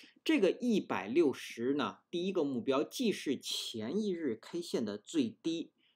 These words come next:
同时一百六十也是自一月六日以来上涨，一直到二月十六日，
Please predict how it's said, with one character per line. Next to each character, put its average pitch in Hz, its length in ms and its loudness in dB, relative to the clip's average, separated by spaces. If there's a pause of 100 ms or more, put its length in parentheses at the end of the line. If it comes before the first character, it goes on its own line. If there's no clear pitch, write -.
(100)
同 180 320 0
时 147 560 -2
一 185 180 -2
百 95 220 -6
六 131 220 0
十 139 420 -4
也 113 300 -6
是 - 460 -2 (200)
自 156 460 -2 (880)
一 202 120 0
月 196 360 8
六 233 360 4
日 131 220 2
以 107 200 -8
来 101 240 -8
上 123 400 -2
涨， 98 240 -14 (160)
一 185 240 2
直 127 280 -4
到 104 440 -2 (1120)
二 160 220 8
月 120 160 2
十 - 220 -4
六 190 280 4
日， 104 280 -6